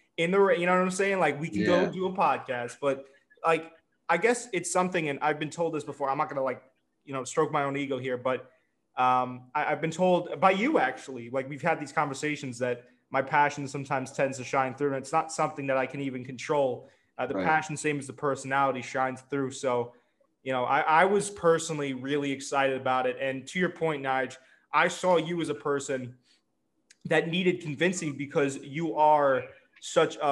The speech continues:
Speaker 1: a polarizing figure. You know, I feel like if you talk to anyone at this school, like, they know Nigel Petty Fernandez,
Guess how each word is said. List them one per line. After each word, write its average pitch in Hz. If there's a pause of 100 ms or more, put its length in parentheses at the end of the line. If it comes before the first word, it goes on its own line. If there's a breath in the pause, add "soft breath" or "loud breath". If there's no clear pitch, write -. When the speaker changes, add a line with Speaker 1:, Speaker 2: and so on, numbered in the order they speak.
(140)
Speaker 1:
a 139
polarizing 147
figure. 127
You 123
know, 120 (280 soft breath)
I 147
feel 185
like 165
if 151
you 160
talk 165
to 147
anyone 156
at 143
this 143
school, 170
like, 127 (280 soft breath)
they 165
know 185
Nigel 147
Petty 143
Fernandez, 139